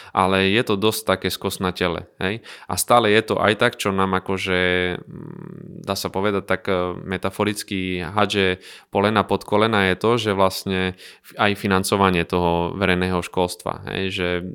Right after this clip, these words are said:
že tam veľmi nie je až taká motivácia, ale môžeme, samozrejme, nedá sa, mm, stále ostať pri tom jednom, lebo proste tá oblasť je taká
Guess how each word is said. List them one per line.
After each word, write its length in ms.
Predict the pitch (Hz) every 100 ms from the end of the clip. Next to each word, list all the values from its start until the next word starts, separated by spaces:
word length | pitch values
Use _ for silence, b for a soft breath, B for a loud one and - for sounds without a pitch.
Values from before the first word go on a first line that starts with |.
| 87
že 160 | 101
tam 160 | 95 95
veľmi 240 | 104 104
nie 240 | 98 113 101
je 60 |
až 80 | 95
taká 240 | - 104 92
motivácia, 800 | 90 92 92 92 110 107 127 135 B B B B _
ale 800 | - 98 98 101 101 101 101 101 101 - _ _ _ _ _ - - -
môžeme, 560 | 123 123 101 87 92
samozrejme, 560 | - 101 98 117 110 98
nedá 240 | 107 101
sa, 540 | 90 98 92 90 90 87
mm, 560 | 90 87 80 - - - - -
stále 320 | - 104 98
ostať 320 | 98 - 104
pri 160 | 104 98
tom 180 | 101 110 120 107
jednom, 480 | 98 95 98 113 101
lebo 240 | 95 95
proste 320 | 101 98 -
tá 480 | 95 - - 95 -
oblasť 400 | 101 104 98 101
je 20 |
taká 240 | 101 104